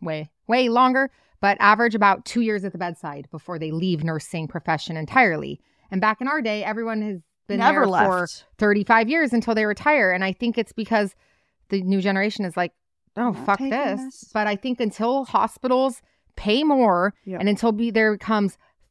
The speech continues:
Speaker 1: federal mandated nurse-patient ratios so that all hospitals have to comply with safe staffing. So until there's, like, federally mandated safe staffing ratios and hospitals pay their nursing staff better,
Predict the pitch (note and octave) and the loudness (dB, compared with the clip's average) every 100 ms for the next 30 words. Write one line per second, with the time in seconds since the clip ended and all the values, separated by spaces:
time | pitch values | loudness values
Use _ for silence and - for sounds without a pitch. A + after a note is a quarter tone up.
0 | - A#3+ C4+ C4 A#3+ A3+ G3+ F#3 F#3 F#3+ | 4 8 8 8 6 6 6 4 2 2
1 | G3 G3 F#3+ G3 F#3+ E3+ - F3 F#3+ - | 2 2 0 0 -2 -6 -8 -6 -6 -6
2 | G#3+ G#3 - A3 A#3 A#3 - F#3 E3+ E3+ | -4 -4 -4 -4 -2 -2 0 2 2 0
3 | - - F3 E3+ - G#3 G3 A#3 D4+ C4+ | -6 -4 -2 -2 -4 2 4 4 6 4
4 | - A3 G3+ - F#3+ G#3 A#3+ A3 A#3 - | 4 -4 -4 0 0 0 -4 -6 -6 0
5 | C#4 A#3 G3+ G3+ - - F#3+ - - F#3+ | 4 4 4 0 -10 -8 -8 -6 -4 -2
6 | G#3 - C#4+ C#4 C4+ A3+ G3+ G3+ G#3 - | -2 0 8 8 6 0 0 0 -4 -4
7 | F#3 F3+ - A3 G#3+ F#3+ F#3 D#3 _ _ | -4 -4 -2 0 0 0 -2 -4 _ _
8 | _ _ - F#3 A3 B3+ B3+ B3+ B3 A#3+ | _ _ -8 -4 -2 0 2 2 2 0
9 | G#3+ - G3 - G#3+ G3 - G3 G3 F3+ | -2 -4 -6 -2 0 0 0 -6 -4 -4
10 | F3+ - F#3 F3+ F3+ E3 E3+ E3+ E3+ E3 | -4 -4 -2 -2 -2 -6 -8 -8 -8 -10
11 | - - F3+ - F#3 F3+ E3+ - - E3+ | -8 -2 -2 -2 -6 -6 -6 -10 -6 -4
12 | F3 F#3+ F3+ _ - D#3+ E3 F3+ F3 - | -2 -2 -4 _ -12 -10 -8 -10 -10 -2
13 | E3+ E3+ _ - F3 D#3+ D#3 | 0 0 _ -2 0 0 -4